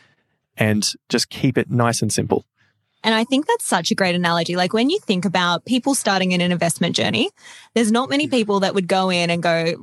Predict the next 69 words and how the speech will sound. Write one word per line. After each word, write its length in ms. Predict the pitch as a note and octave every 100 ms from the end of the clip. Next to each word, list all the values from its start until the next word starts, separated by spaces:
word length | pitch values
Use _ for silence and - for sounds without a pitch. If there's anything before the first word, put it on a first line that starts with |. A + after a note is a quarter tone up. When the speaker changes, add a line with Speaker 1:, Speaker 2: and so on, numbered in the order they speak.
| F#3+ -
Speaker 2:
do 160 | D4
their 160 | C4+ A#3
research 400 | G#3+ G#3+ G#3+ A3
on 220 | G#3 G3+
the 80 | G#3+
stock 320 | - E3 -
market 440 | D#3+ D#3 - D#3 -
and 180 | F#3 F3+
then 180 | F3+
go, 260 | F#3 F3 F3+
"These 280 | D#4+ D4+ -
companies 460 | A#3+ A#3+ A#3 A#3
look 160 | A3+ -
good, 160 | G#3 G3+
I'm 100 | G3+
gonna 160 | G#3
buy 280 | E3+ F#3+ F3+
it," 200 | E3+ - - - _
and 160 | A3 A3
then 300 | A3 G#3 G#3
the 80 | G#3+
next 260 | G#3 -
day 360 | G#3+ F#3 F3 F3 _ _ _ -
go 80 | F3
and 100 | E3
sell 200 | - -
it, 100 | - _ -
and 80 | G#3+
trade 220 | G3+ F#3
it 80 | -
for 60 |
the 100 | F#3
Speaker 1:
Yeah. 80 | F3+
Speaker 2:
next 180 | - -
best 180 | F3 -
company. 360 | F#3 D#3+ E3
Like, 180 | E3+ F#3+
when 140 | A#3 C4
you 100 | C#3
Speaker 1:
Yeah. 220 | C3+ A#2
Speaker 2:
buy 100 | A3+
those 120 | A3+
shares, 260 | - F3+ F3+
you're 100 | A3
usually 440 | B3+ D4+ F4+ C#4
in 100 | A3+
it 100 | G3
for 60 | G3
the 120 | F#3
long 220 | G3 A3
haul 140 | F#3+ E3+
'cause 160 | G3+
you 140 | G#3 A3
think 320 | - C4 A#3+
that 160 | G#3+ -
company 340 | G3+ F#3 F3
is 120 | E3
great. 240 | F#3+ F3 E3
Like, 180 | E3
you 80 | G#3
see 180 | - F#3+
long-term 640 | F3+ F#3+ F#3 F3+ F#3+ D#3+
potential 380 | D#3+ F3 E3 F3+
with 140 | E3 -
that. 220 | - -
You've 160 | E3+ -
done 260 | E3+ F3+
your 160 | F#3 F3
research 640 | D#3+ D#3+ E3 A#3+ F#4+